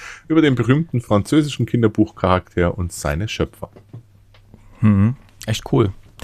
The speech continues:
Speaker 2: Wird bestimmt auch ganz gut laufen im Kino. Weiß, haben wir außer diesem Strange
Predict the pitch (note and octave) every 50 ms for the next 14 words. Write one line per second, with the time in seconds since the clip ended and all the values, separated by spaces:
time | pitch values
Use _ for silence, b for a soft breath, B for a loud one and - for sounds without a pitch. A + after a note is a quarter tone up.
0 | B B B B B B B B B - - G#2+ - B2+ - - C#3 D3 C#3 -
1 | - - - - - - - - - A2 - - A#2 A2+ - - A#2+ G#2+ G#2+ G#2
2 | A2 - - A2+ G#2 - - - A2 A2 A2 A2 A2 - - _ - - - -
3 | - A2 G#2+ G#2 G#2 - - - - - - _ b b b b b b b b
4 | b b b b b b b b b - - A2 A#2+ G2 F2 B2+ C3 C#3 B2+ B2
5 | B2+ B2 B2+ A#2+ A2+ - - - - A2+ A2+ A2+ B2+ B2